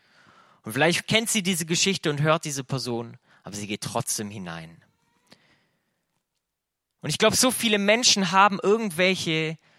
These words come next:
Sachen vielleicht über Gott gehört oder Sachen ge-, eingespeichert, wo jemand gesagt hat, "Hey, das und das ist in meinem Leben passiert, Gott war nicht da, Gott hat das und das falsch gemacht."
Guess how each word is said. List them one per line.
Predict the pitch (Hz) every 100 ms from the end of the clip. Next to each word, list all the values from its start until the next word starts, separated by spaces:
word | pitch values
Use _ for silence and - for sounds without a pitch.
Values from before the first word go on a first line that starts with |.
| _ _
Sachen | - - 196 - 190
vielleicht | 170 156 160
über | 165 156
Gott | 180 -
gehört | 165 139 160 190 202
oder | 151 151
Sachen | 139 165 175 185 180 - - - - _ -
ge-, | - -
eingespeichert, | 165 208 220 - - 180 180 170
wo | 160
jemand | 170 180 175
gesagt | 160 156 160 175
hat, | 156 175
"Hey, | 170 175 175 - _ _ _ _ _ _ _
das | - 175
und | 185
das | 175 156
ist | 151
in | 170
meinem | 147 147
Leben | 160 156
passiert, | 147 143 - 165 160 - - -
Gott | 147 147 135
war | 127
nicht | 127 127 -
da, | 127 123 127 - - _ -
Gott | 139 143
hat | 127 - - - -
das | 160 147
und | 131
das | 139
falsch | - 127 135 -
gemacht." | 123 117 117 - -